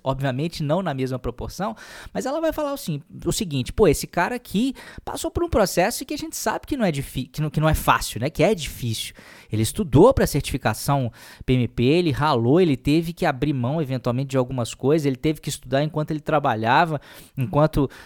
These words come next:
ah, ah, cuidava lá da sua família, é, ele teve que entender processos que são, ah, ah, pra muita gente abstratos e teve que entender como é que isso se concretiza na prática, ele teve que fazer um exame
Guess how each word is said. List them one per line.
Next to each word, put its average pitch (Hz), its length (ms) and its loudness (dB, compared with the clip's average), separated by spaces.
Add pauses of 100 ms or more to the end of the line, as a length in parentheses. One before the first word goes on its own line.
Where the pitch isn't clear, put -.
(100)
ah, 123 340 0
ah, 120 40 2
cuidava 135 520 2
lá 131 140 2
da 135 120 0
sua 139 200 -2
família, 127 640 0 (360)
é, 123 340 2
ele 131 180 0
teve 147 320 2
que - 200 -6
entender 170 800 2
processos 151 840 0
que - 100 -10
são, 160 380 -2 (320)
ah, 131 260 -2
ah, 127 40 0
pra 123 160 0
muita 151 240 0
gente 147 340 -4
abstratos 147 840 -2
e 127 60 -10
teve 147 260 -6
que - 120 -8
entender 143 400 -4
como 143 200 -2
é 143 60 -2
que - 140 -8
isso 135 220 -4
se - 160 -6
concretiza 143 720 -2
na 107 140 -4
prática, 139 480 -2
ele 120 120 -4
teve 156 280 -4
que - 80 -10
fazer 139 260 -2
um 156 60 0
exame 139 560 -4